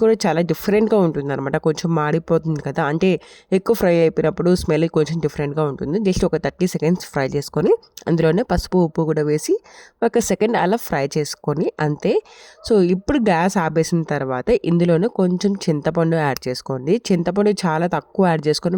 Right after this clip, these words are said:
మళ్ళీ ఎక్కువ పులుపు అయితే యాడ్ అయిపోతుందన్నమాట. మీకు తెలుస్తుంది కదా, మీకు ఎంత పులుపు తిరగలుగుతారో అంతవరకు కొంచెం యాడ్ చేసుకొని అందులోనే వెల్లుల్లి కూడా యాడ్ చేసేసి ఈ రెండు కూడా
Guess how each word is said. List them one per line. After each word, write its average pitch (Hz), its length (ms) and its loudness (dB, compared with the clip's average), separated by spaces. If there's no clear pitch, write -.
మళ్ళీ 156 240 0
ఎక్కువ - 180 0
పులుపు 170 300 2
అయితే 165 140 -2
యాడ్ 143 160 -4
అయిపోతుందన్నమాట. 139 720 -8
మీకు 220 220 4
తెలుస్తుంది 202 460 2
కదా, 165 200 0
మీకు 160 200 -2
ఎంత 156 100 -6
పులుపు 165 300 -2
తిరగలుగుతారో 156 600 0
అంతవరకు 147 440 -4
కొంచెం 175 300 2
యాడ్ 139 160 -2
చేసుకొని 160 320 -2
అందులోనే 170 380 2
వెల్లుల్లి 151 400 2
కూడా 151 160 0
యాడ్ 135 220 -2
చేసేసి 143 320 -2
ఈ - 20 4
రెండు 220 240 4
కూడా 247 120 2